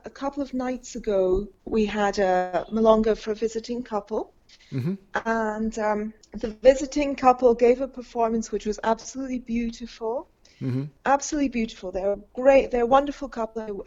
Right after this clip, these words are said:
Speaker 1: hundred percent recommend them. I won't name them here because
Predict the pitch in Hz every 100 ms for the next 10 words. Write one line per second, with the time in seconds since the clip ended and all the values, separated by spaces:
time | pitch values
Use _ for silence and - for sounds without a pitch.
0 | - - 254 233 - 226 220 214 - -
1 | 214 202 214 208 208 196 226 226 220 220
2 | 233 226 220 202 - 190 151 - - -
3 | 175 -